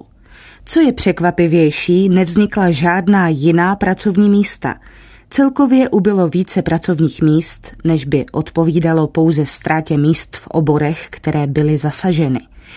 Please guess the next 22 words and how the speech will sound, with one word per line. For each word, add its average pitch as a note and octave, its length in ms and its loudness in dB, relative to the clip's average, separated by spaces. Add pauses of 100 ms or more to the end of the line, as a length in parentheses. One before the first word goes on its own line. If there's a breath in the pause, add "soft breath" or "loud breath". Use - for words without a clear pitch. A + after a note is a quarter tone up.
(360 loud breath)
Ti, G3 120 -2
kteří B3+ 320 0
přišli C#4 400 0
o G#3+ 80 -2
práci, B3+ 600 -2
si - 400 -2
utáhli G3+ 540 0
opasky, - 540 -6 (420 loud breath)
čímž G#3 380 2
dále D#3 460 0
snížili A#3 680 2
ekonomickou F#3+ 800 0
aktivitu A3 600 -2
v F3+ 100 -2
dané E3+ 340 0
oblasti. - 680 -4 (840 loud breath)
Nová A3+ 480 2
pracovní E3 600 0
místa D#3+ 500 0
nevznikla E3 680 0
v - 120 -12
oborech F3 640 0